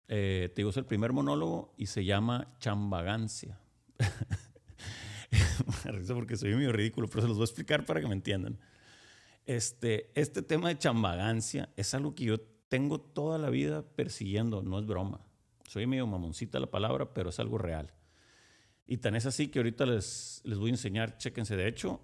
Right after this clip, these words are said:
hice un sticker con este, ya están de venta, ahí en Venimos a Pasarla Bien. A ver si enfoca esta madre. Es, ahí dice Chambagancia.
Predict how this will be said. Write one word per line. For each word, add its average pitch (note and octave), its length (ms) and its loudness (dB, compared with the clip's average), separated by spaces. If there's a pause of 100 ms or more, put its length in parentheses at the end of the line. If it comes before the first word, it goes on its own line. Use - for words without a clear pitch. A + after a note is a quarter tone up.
(140)
hice G#2 220 -2
un B2+ 180 2
sticker - 500 -6 (880)
con F#2+ 180 -2
este, G2 720 -2 (840)
ya G#2 180 -2
están B2+ 260 0
de B2+ 60 2
venta, A#2+ 300 0
ahí A2 60 0
en A2+ 100 -2
Venimos A#2 280 -2
a - 40 -14
Pasarla A2 300 -4
Bien. B2+ 280 -2 (300)
A - 100 -20
ver - 120 -20
si - 120 -16
enfoca G2 440 -14
esta - 220 -20
madre. - 200 -20 (640)
Es, - 440 -14 (600)
ahí G#2+ 140 -8
dice A#2+ 240 -10
Chambagancia. A#2+ 760 -4